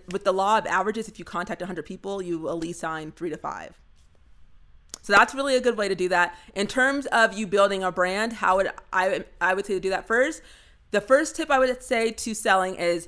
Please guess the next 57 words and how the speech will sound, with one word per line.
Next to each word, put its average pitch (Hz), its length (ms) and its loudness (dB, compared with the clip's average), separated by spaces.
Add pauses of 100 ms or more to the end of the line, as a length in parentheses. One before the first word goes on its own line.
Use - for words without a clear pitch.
(160)
a 180 60 -4
lot 196 160 6
of 208 80 -8
you 254 40 -2
guys 247 200 2
are 226 40 -6
selling 208 280 -2
to - 120 -14
the 190 80 -2
wrong 175 300 0
segment 170 400 -4
of 156 100 -4
your 165 120 -6
audience. 160 420 -4
So 190 80 -6
what 185 80 2
I 185 80 0
mean 226 220 -4
is 190 240 -4 (240)
a 180 100 4
lot 196 180 6
of 277 80 -6
you 294 80 -4
guys 240 340 2
are 196 180 -2
selling 220 480 0
to - 100 -14
the 196 80 -4
people 208 300 -8
who 208 100 -2
are 180 100 2
looking 185 380 -2
for 175 540 0 (480)
information. 196 800 -2 (420)
So 196 540 6 (360)
if 240 220 2
you 320 140 0
are 320 100 8
selling 269 300 2
to 254 80 -8
the 240 60 -6
people 214 640 -4
that, 180 500 4 (320)
so 247 140 6
for 262 120 0
example, 254 280 0
I'll 240 100 8
give 269 160 -2
you 285 100 -2
guys 247 200 4
with 226 100 -10
YouTube, 175 460 -10
because 185 180 -8
that's 185 160 -2
a 196 40 -6
good 175 140 -4
one. 151 220 -12